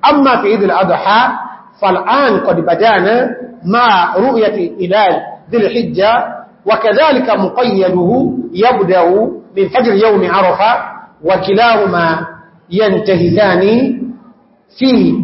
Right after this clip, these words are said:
عصر آخر أيام التشريك. أمة الإسلام، استحث الرسول صلى الله عليه وسلم كذلك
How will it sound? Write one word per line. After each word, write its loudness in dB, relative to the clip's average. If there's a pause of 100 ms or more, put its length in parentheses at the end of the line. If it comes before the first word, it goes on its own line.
(160)
عصر 0
آخر 2 (200)
أيام 0 (280)
التشريك. -4 (680)
أمة 4
الإسلام، 0 (520)
استحث 0
الرسول 0
صلى 0
الله -2
عليه 0 (100)
وسلم 0
كذلك 0